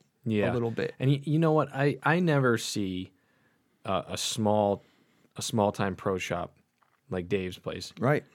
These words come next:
Speaker 1: I don't, I don't see that ever going away.
Speaker 2: Right. Yeah.
Speaker 1: And, and they, they say, you know, it's a bad time for this and that. And I just don't see it happening because there's not enough people who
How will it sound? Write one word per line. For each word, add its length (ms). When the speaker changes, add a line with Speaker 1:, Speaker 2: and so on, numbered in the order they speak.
Speaker 1:
I 60
don't, 280
I 80
don't 160
see 200
that 120
ever 220
going 280
away. 340
Speaker 2:
Right. 240
Yeah. 180
Speaker 1:
And, 120
and 180
they, 160
they 140
say, 160
you 160
know, 140
it's 100
a 40
bad 260
time 200
for 100
this 240
and 100
that. 240
And 160
I 80
just 180
don't 240
see 200
it 80
happening 500
because 580
there's 240
not 260
enough 180
people 400
who 440